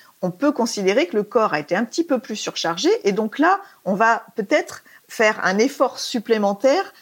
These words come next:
en diminuant les choses. S'il y a eu quasiment pas d'excès, euh, dans ce cas-là, le, le corps va de lui-même reprendre son rythme.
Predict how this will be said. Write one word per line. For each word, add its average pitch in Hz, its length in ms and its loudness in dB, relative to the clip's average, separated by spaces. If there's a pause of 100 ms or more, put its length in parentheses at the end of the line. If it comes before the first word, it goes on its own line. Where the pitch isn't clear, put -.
(140)
en 196 140 0
diminuant 262 480 2
les 247 120 0
choses. 151 380 -6 (300)
S'il 440 340 2
y 349 60 6
a 247 80 6
eu 254 180 0
quasiment 208 440 0
pas 156 160 -2
d'excès, 294 500 -2
euh, 156 320 0
dans 160 160 -2
ce - 100 -18
cas-là, 220 240 2
le, 160 260 0
le 151 140 -2
corps 240 260 -2
va 139 260 -2
de 160 300 -4
lui-même 190 440 -2
reprendre 175 520 -6
son 170 200 -8
rythme. 208 380 -2